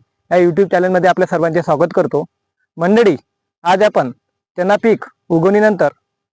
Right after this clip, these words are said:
आपल्याला पंधरा ते वीस दिवसानंतर एकंदरीत वाढ आणि फुटवा यावा पिकामध्ये आणि सोबतच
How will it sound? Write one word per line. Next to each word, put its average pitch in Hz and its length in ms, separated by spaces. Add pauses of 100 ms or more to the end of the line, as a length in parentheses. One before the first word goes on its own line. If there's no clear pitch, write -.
(140)
आपल्याला 185 300
पंधरा 180 280
ते 190 120
वीस 180 140
दिवसानंतर 175 560
एकंदरीत 185 500
वाढ 165 280
आणि 165 260
फुटवा 190 280
यावा 165 260 (440)
पिकामध्ये 165 460
आणि 160 200
सोबतच 196 440